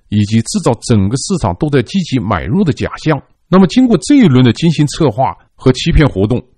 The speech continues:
这个赵岩和赖奎森借机抛售他们无偿获得或者大幅折扣获得的股票，从此赚取了一亿一千万美元的巨额利润。那么对于这个报道，L T一个观点与网友分享，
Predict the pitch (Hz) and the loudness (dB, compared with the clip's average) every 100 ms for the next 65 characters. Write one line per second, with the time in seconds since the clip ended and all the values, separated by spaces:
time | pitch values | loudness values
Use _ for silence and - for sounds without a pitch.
0 | _ - 151 135 196 151 107 127 - 127 | _ -2 -2 2 2 4 2 0 -4 -2
1 | 135 139 131 127 156 165 _ _ - 233 | 0 2 0 0 -2 -2 _ _ -2 4
2 | 190 - 131 147 - _ - - 185 208 | 4 2 -4 -4 -8 _ -2 2 2 2
3 | 196 127 - _ _ 147 151 131 - _ | 0 -2 -6 _ _ 0 2 2 -2 _
4 | _ - 120 254 247 - 110 131 156 98 | _ -4 2 2 2 -6 -6 0 2 2
5 | 95 - _ - 170 107 95 - 180 - | 0 -2 _ 0 0 0 -4 -6 -6 -6
6 | - 123 - 139 190 202 - 143 101 95 | -6 -6 -2 -2 2 0 2 0 2 0
7 | 92 - _ - 78 - 82 - _ _ | -2 -4 _ -8 -4 -4 -6 -8 _ _
8 | - 151 - 92 80 _ _ 151 120 95 | -4 -4 -2 -8 -10 _ _ -2 -2 -4
9 | - - 78 78 78 _ _ - 110 262 | -10 -8 -6 -6 -8 _ _ -6 -2 0
10 | 131 101 170 170 - 107 104 92 73 80 | 0 0 -2 -4 -2 0 2 0 -2 -4
11 | 85 71 123 90 78 82 78 - _ _ | -6 -4 -2 -2 -2 -6 -8 -12 _ _
12 | - 143 131 175 151 254 175 80 101 90 | -2 0 2 2 2 0 -2 0 0 0
13 | 82 - 117 123 131 104 143 123 117 90 | -4 -4 -4 -4 -2 -2 0 0 0 0
14 | 87 92 - 90 85 | 0 -2 -4 -6 -8